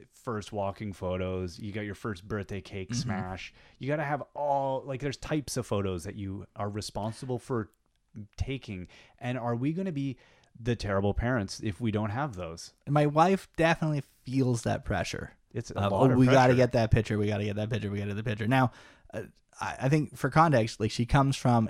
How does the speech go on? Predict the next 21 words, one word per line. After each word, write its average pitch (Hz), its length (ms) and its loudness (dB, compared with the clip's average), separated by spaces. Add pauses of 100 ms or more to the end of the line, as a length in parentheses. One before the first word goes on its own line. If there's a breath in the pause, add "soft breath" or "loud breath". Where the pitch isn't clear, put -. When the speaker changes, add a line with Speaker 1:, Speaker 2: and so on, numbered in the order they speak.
Speaker 2:
a 104 200 0
long 117 340 4
line 110 300 4
of 101 100 -2
photographers. - 840 -4
Like, 110 160 -2
when 120 180 6
we 143 180 10
Speaker 1:
Uh-huh. 143 100 8
Speaker 2:
get 147 140 6
together 139 260 6
with 120 120 4
her 123 140 6
family, 110 540 2
Speaker 1:
It's 98 180 -6
just - 240 -6
flashbulbs. 95 640 -4
Speaker 2:
like, 147 300 6
I've 147 180 8
never 165 300 6
eaten 135 480 0